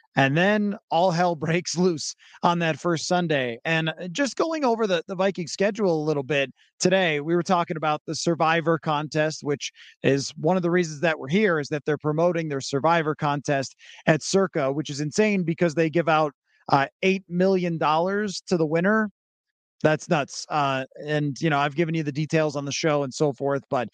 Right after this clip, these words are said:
you have to sign up in Vegas before September ninth and then play from anywhere, uh, throughout the season. So back in Minnesota, if that's where you live.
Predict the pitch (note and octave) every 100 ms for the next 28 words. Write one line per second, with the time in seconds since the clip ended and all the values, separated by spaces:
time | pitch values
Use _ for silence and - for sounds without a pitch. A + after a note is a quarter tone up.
0 | - - F3+ D3+ - F3+ F3 F3 D#3 E3
1 | E3 D#3 - C#3 E3 D#3 D#3+ - D#3+ D3
2 | C#3+ C#3+ D3 D3 - - - - C#3 C3
3 | B2+ B2+ C3 D#3 D3 - E3 D#3+ C#3+ D3+
4 | D3+ D#3 D3 C#3+ C#3+ C3+ _ _ C#3 C3
5 | B2 D3 D#3 C#3 C3+ - B3 E3 D#3+ -
6 | D3+ D3+ C#3+ D3 D3 C#3 - D3+ C3+ C3
7 | - C#3 - D3 B2+ D3 F3+